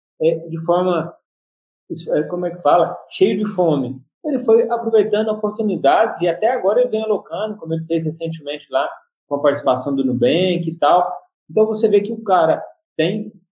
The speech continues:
anos de experiência, ele provavelmente também não esperava essa recuperação de uma forma tão rápida,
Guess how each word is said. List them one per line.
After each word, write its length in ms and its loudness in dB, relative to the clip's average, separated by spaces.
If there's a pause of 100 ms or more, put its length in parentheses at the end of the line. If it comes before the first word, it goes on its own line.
(160)
anos 320 4
de 60 -6
experiência, 640 0
ele 240 0
provavelmente 480 0
também 220 -6
não 60 -4
esperava 400 0
essa 180 -6
recuperação 560 -2
de 80 0
uma 160 0
forma 280 -6
tão 140 -2
rápida, 500 -8